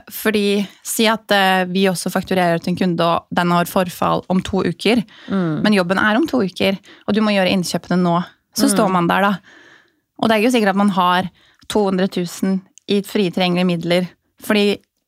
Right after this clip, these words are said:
Speaker 1: i mellomtida kanskje man skal dekke M V A eller lønn eller sånne ting.
Speaker 2: Det er jo akkurat det du sier der, men jeg tror hvis du hadde sagt det til en kunde,
Speaker 1: Mm.
Speaker 2: og sagt liksom, "Ok,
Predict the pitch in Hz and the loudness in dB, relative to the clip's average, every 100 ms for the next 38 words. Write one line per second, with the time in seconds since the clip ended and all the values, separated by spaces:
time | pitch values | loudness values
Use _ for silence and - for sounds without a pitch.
0 | - - - 202 196 180 165 165 185 208 | -16 -16 -4 0 2 2 0 0 -2 0
1 | 247 220 196 190 190 190 - 196 190 185 | 0 2 -2 -2 -2 -2 0 2 4 2
2 | - 196 196 226 233 196 190 196 196 185 | 2 0 2 2 2 2 2 2 0 0
3 | 185 185 - 190 190 185 - - _ - | 0 0 -2 -2 -2 -2 -2 -8 _ -20
4 | - - - - - - - - - 185 | -20 -20 -18 -18 -18 -20 -20 -20 -10 0
5 | 220 214 214 220 190 185 190 160 185 202 | 2 2 0 0 0 -2 0 0 2 0
6 | 202 208 208 214 214 196 - 214 - 190 | 0 -2 -2 -2 -2 -4 -6 -6 -4 -4
7 | 190 196 190 160 156 185 240 233 190 180 | -2 -2 -2 -4 -2 -2 0 0 0 0
8 | 202 202 202 196 208 202 196 208 | 0 -2 -2 -2 -2 -2 -2 -2